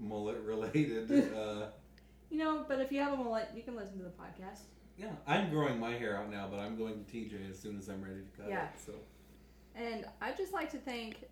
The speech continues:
Speaker 2: Superfan Rhonda. She is super supportive. She's sent emails to people like, "Sponsor this podcast. Send them your stuff. Let them talk about it and try it
Speaker 1: Very
Speaker 2: out."
Speaker 1: cool.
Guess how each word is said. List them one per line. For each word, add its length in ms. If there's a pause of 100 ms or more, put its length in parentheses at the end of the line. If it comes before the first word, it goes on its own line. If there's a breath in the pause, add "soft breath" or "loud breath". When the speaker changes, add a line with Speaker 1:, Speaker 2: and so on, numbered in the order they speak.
Speaker 2:
Superfan 600
Rhonda. 520
She 260
is 520 (480)
super 460
supportive. 680 (340 loud breath)
She's 280
sent 240
emails 680
to 100
people 440
like, 300 (800)
"Sponsor 460
this 160
podcast. 500
Send 260
them 140
your 100
stuff. 380 (100)
Let 120
them 120
talk 280
about 220
it 60
and 100
try 180
it 60
Speaker 1:
Very 100
Speaker 2:
out." 160
Speaker 1:
cool. 280